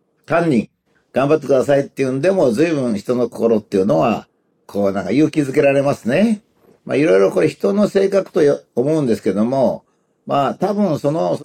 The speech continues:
「頑張ってください」っていうコメントの人もですね、心の中ではいろいろ不満もあるでしょうけど、まあ、批判的ではない心を持ってる人なんでしょうね。それから、まあ、いろいろ建設的であって批判をしていただける人。まあ、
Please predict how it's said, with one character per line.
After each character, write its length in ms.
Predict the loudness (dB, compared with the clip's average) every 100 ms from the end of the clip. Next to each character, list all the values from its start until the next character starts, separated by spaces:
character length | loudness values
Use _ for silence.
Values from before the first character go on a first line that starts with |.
| -8
「頑 260 | -2 0 0
張 100 | -2
っ 20 |
て 80 | -2
く 60 |
だ 100 | -2
さ 140 | 2 0
い」 40 |
っ 20 |
て 260 | 0 _ 0
い 240 | 2 2
う 80 | 0
コ 120 | -4
メ 100 | -4
ン 80 | -4
ト 80 | -4
の 80 | -8
人 240 | -4 -6
も 120 | -4
で 80 | -8
す 80 | -6
ね、 180 | -6 -6
心 380 | -6 -2 0 0
の 60 |
中 220 | 0 2
で 100 | 2
は 280 | 2 2 -4 _ _ _ _ -2
い 120 | 2
ろ 140 | 4
い 40 | 4
ろ 440 | 4 4 2 -2 -6
不 120 | -4
満 460 | -2 -2 -2 -4 -4
も 160 | -2
あ 60 | -2
る 80 | -2
で 100 | 0
し 100 | 0
ょ 60 |
う 40 | 0
け 120 | -2
ど、 300 | -2 -6 -12 _ _ _ -6
ま 280 | -4 -4
あ、 60 | -6
批 220 | -6 -2 0
判 320 | 0 -4 -4
的 380 | -4 -4 -6 0
で 120 | 2
は 160 | 2 0
な 220 | 0 -2
い 100 | -4
心 440 | -8 -2 2 2
を 60 | 2
持 140 | 0
っ 60 | -2
て 100 | -4
る 80 | -2
人 160 | -2
な 80 | -4
ん 40 |
で 80 | -6
し 80 | -10
ょ 80 | -6
う 40 |
ね。 200 | -2 -2 _ _ _ _
そ 160 | _ 0
れ 160 | 2 0
か 200 | -2 0
ら、 280 | 0 -2
ま 220 | -2 -4 -2
あ、 60 |
い 80 | 0
ろ 120 | 2
い 40 | 0
ろ 80 | -2
建 280 | 0 0 2
設 340 | 2 0 0
的 260 | -2 0 0
で 100 | 2
あ 100 | 0
っ 60 |
て 220 | -2 -4
批 180 | 0 0
判 260 | 0 -2 -2
を 80 | -4
し 80 |
て 140 | -2 -2
い 60 |
た 120 | 2 0
だ 100 | 2
け 80 |
る 80 | -2
人。 240 | -2 -6 -4
ま 120 | -4
あ、 120 | -4